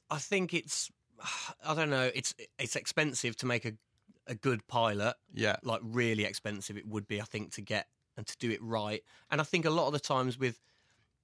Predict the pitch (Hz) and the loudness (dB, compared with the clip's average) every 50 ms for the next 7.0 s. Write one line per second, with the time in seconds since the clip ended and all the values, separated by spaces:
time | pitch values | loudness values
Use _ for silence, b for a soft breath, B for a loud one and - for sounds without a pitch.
0 | _ _ _ _ - 139 135 131 123 127 135 120 107 123 123 117 110 - - 165 | _ _ _ _ -2 0 2 2 4 4 2 2 2 0 0 0 2 2 4 4
1 | 147 127 110 131 143 135 - 170 156 - - 139 131 - - - 175 156 151 147 | 4 4 4 0 -2 0 2 2 0 2 0 -2 0 2 0 0 0 0 0 2
2 | 147 151 151 147 - - 143 131 131 135 131 139 135 135 117 - - 143 139 - | 2 4 2 2 0 2 2 2 2 2 0 0 -2 -2 -4 -2 0 2 2 4
3 | 143 202 214 208 165 - - 170 165 165 185 185 147 123 117 113 123 135 - 208 | 4 2 2 2 0 0 0 0 2 2 2 2 4 4 4 2 0 0 -2 0
4 | 165 165 151 160 160 147 135 139 135 135 - _ _ _ _ _ _ _ - - | 0 0 0 2 0 2 4 4 2 2 0 _ _ _ _ _ _ _ -16 -8
5 | - - 175 - - - 175 170 170 170 170 170 156 - _ _ _ _ - 143 | -2 -2 -2 -2 -2 0 0 2 2 2 2 0 -2 -4 _ _ _ _ -8 -2
6 | 156 160 160 151 - 180 175 170 160 160 - _ - 151 151 151 170 202 226 | 0 0 2 2 0 0 0 0 0 -2 -2 _ -2 2 2 2 4 2 2